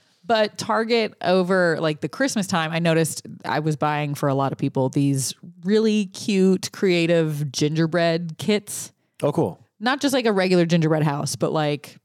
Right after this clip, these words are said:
Speaker 1: you could build a football stadium out of gingerbread.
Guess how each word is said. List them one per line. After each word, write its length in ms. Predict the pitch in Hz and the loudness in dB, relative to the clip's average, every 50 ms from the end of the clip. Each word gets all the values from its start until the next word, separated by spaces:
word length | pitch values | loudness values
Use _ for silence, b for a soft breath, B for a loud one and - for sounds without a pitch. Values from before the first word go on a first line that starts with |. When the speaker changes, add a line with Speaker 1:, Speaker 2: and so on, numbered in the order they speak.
| _ _ _ | _ _ _
Speaker 1:
you 240 | - 139 139 135 131 | -10 -6 -4 -4 -4
could 280 | - - 151 143 139 135 | -2 -2 -2 -2 0 0
build 360 | 151 151 151 147 151 151 160 | 0 2 4 4 4 2 2
a 240 | 165 165 165 165 170 | 2 4 4 2 2
football 340 | - - 285 - 185 160 | 0 -2 -2 -2 -2 -2
stadium 380 | 147 - - 165 147 147 147 147 | 0 0 0 0 0 0 -2 -2
out 140 | 151 151 151 | -2 -2 -4
of 60 | 143 | -2
gingerbread. 640 | 139 156 151 143 151 151 151 - - - - 165 | -2 -2 0 0 0 0 0 0 -2 -2 -6 -10